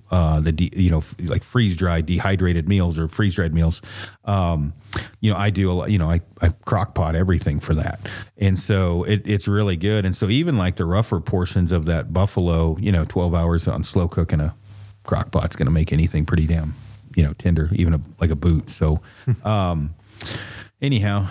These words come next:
Speaker 1: enough about buffalo. I think we, we're at an hour and sixteen. We probably covered enough. We've pretty much covered everything we've talked about in podcasts before. But how many podcasts are we on right now?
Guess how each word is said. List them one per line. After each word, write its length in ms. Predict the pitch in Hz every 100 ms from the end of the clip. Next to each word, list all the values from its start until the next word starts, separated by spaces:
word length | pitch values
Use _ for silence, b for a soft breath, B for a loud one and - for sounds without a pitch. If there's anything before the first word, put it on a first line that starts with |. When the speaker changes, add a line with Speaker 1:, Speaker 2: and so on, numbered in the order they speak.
| -
Speaker 1:
enough 200 | 107 95
about 220 | 101 90
buffalo. 500 | 104 101 95 95 95 -
I 40 |
think 200 | 110 165
we, 220 | 131 98 82
we're 120 | 120
at 80 | 117
an 80 | 104
hour 200 | 104 107
and 100 | 98
sixteen. 500 | - 98 - 107 98
We 120 | 98
probably 460 | 92 - 92 90 85 -
covered 260 | 110 95 87
enough. 320 | 90 90 87
We've 120 | 123
pretty 180 | - 98
much 220 | 95 90
covered 260 | - 85 85
everything 340 | 85 85 85
we've 140 | 80 -
talked 260 | 82 82
about 200 | 82 82
in 160 | 78 76 -
podcasts 560 | - 82 - 71 90 -
before. 340 | - 90 85
But 80 | 82
how 60 | 165
many 120 | 202
podcasts 540 | 147 120 120 120 113 -
are 60 |
we 120 | 78
on 180 | 76 85
right 140 | 73 67
now? 220 | 67